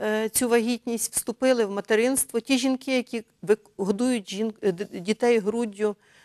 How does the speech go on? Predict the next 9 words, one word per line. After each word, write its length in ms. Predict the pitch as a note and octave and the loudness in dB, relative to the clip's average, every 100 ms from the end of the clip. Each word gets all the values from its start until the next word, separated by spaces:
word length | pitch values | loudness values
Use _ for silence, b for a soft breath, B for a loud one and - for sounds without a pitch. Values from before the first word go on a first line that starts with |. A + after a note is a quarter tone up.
| b b | b b
е, 440 | - G3 G3+ G3 F#3+ | -2 2 2 2 0
виростили 960 | F3 A#3+ B3+ A3+ - A3+ G#3+ G#3+ G#3+ F3+ - | 2 4 4 0 0 0 2 2 2 -2 -10
дітей 600 | F3 G#3 G#3+ A3+ A3+ A#3 - | -8 -8 0 2 2 0 -6
і 80 | |
тішились 560 | F#3+ - A3+ A3 G3+ G3+ | -10 -4 -2 0 0 -2
тим, 200 | - G3+ | 0 0
як 160 | G3+ G#3 | -2 -6
вони 160 | G3 | -6
ростуть. 520 | G3 - - D4+ - | 0 -2 0 -6 -6